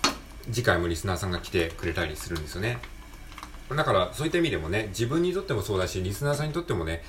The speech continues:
あの、三十分ぐらいがちょうどいいかなっていうふうに思いますね。うん。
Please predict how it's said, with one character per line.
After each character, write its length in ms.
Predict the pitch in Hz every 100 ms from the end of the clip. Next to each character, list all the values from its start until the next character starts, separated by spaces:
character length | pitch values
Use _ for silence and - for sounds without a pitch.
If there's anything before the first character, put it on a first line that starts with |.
| - -
あ 120 | 95
の、 100 | 90
三 180 | 110 107
十 80 |
分 180 | 110 123
ぐ 60 | 127
ら 80 | 90
い 20 |
が 80 | 78
ち 100 | -
ょ 120 | 90
う 40 |
ど 60 | 92
い 100 | 95
い 20 |
か 120 | 87
な 100 | 87
っ 60 | 113
て 80 | 92
い 40 |
う 20 |
ふ 60 | 82
う 40 |
に 80 | 85
思 180 | 78 80
い 20 |
ま 100 | 85
す 120 | -
ね。 160 | 85 87 - - -
う 80 | 92
ん。 200 | 82